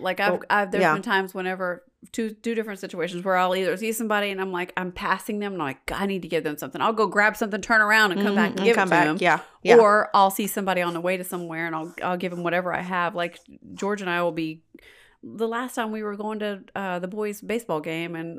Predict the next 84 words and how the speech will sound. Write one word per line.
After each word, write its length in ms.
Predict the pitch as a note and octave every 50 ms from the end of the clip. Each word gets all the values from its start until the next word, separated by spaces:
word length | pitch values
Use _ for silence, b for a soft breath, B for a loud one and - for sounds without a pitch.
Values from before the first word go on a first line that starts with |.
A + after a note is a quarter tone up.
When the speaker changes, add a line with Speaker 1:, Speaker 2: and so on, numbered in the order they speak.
| - -
Speaker 1:
I, 100 | F3+ F#3+
we 160 | F#3+ F#3 F#3+
had 160 | F#3 F#3+ F#3 -
bought 200 | F#3+ - - -
some 140 | - F3
donuts 380 | E3 F#3 F#3 F#3+ F#3 E3+ - E3+
in 40 | E3+
the 40 | E3+
morning 240 | E3+ E3+ F3+ F3+ E3+ E3+
on 100 | E3 E3
the 60 | E3
way 120 | F3 F3
to 60 | E3+
the 80 | E3 D#3
game 400 | - F#3 G3 G#3 F#3+ F3+ F3+ F3+ b b b b b b b
and 140 | - F3+ F3+
we 80 | F#3+
had 180 | G3 F#3 E3 E3
two 180 | - A3+ A3
left 440 | G3 F#3 F#3+ G#3 G3+ F3 F#3 - -
and 80 | F3+ F3+
there 80 | F3
was 80 | E3+ G3+
a 40 | F3+
poor 280 | - - - G#3+ G3
guy 380 | F#3 F3+ G3 G3+ B3 A#3+ G#3+ F#3+
on 100 | E3+ G3
the 60 | G3+ F#3+ F#3
Speaker 2:
Mm-hmm. 280 | F#3+ G3+ F#3+ G#3 F#3+ F#3+ G3
Speaker 1:
homeless 300 | B3 C#4 C#4 A3 - -
guy. 340 | D#3+ D3+ D3+ D#3 E3+ F#3+ G3+ B B B B B B
And 100 | G3+ G3+
I 60 | G3 G3
was 140 | G3 G3 A3
like, 300 | G3+ G3 G3 F#3+ - - _ _ _ _ _ _ _ _ _ _ _ _ _ _ _ _ - - F#3+ _ _ _ -
I 60 | F#3
was 100 | F3+ G3
like, 160 | G#3 G3 F3 F#3
Speaker 2:
Nope. 140 | F#3 F#3
Speaker 1:
George 200 | F#3+ G#3+ A3+ A3
was 120 | A3+ A3 G#3
like, 180 | G3+ F#3+ - -
"I'm 120 | - A3+
gonna 120 | B3 A#3+ A3
give 120 | G3+ G3+
him 80 | F#3+ F#3
these 140 | F3 E3 D#3+
donuts." 320 | F3 E3 D#3+ D#3 D#3 -
I 20 | F3
was 60 | F#3
like, 120 | G3 F#3+ -
"Absolutely." 420 | C4 D#4+ E4+ E4 C4 B3+ A#3+ A#3
Speaker 2:
Yes. 320 | F3 F3 F3 F3 E3+ E3+ G3+
Speaker 1:
And 100 | A3+ C4
then 80 | C#4+
it 60 | C#4 C4
makes 200 | B3+ B3+ - -
me 60 | A#3 G#3+
cry. 500 | - - - - G3+ G#3+ A3+ A3+ F#3+ - - - - _ _ -
Speaker 2:
Oh, 180 | F#3 F#3 F#3+ F#3
I 100 | F3+ F3
know. 300 | E3+ E3 E3 E3 D#3+ D#3
It's 120 | E3 -
Speaker 1:
Like, 120 | - G3+ G3
Speaker 2:
so 40 | F#3
Speaker 1:
I 100 | B3+ B3+
just 200 | G#3+ E3 D#3+ D#3+
Speaker 2:
sad. 40 | D#3
Speaker 1:
get 180 | - - G3+ G#3+
so 360 | - - - - C4+ B3+ B3
emotional 460 | A3+ G#3 G3+ G3 G3+ A3+ G3+ F#3 F3+
Speaker 2:
Yeah. 60 | F3
Speaker 1:
because 200 | F3 G3 A3 G#3 G#3
I 80 | G#3
Speaker 2:
Well, 120 | G#3 F4 F#4+
Speaker 1:
feel 100 | C#4 G4
Speaker 2:
'cause 100 | G4 F#4+
I 60 | G4
Speaker 1:
bad 80 | G#4 A4
Speaker 2:
always 220 | A4+ A4+ G4 D#4+
Speaker 1:
for 100 | D4 -
Speaker 2:
wonder, 240 | C#4 C#4+ C#4+ C#4 C#4+
Speaker 1:
them. 80 | C4+ B3
Speaker 2:
like, 360 | A3+ G#3 G3+ G3+ - - _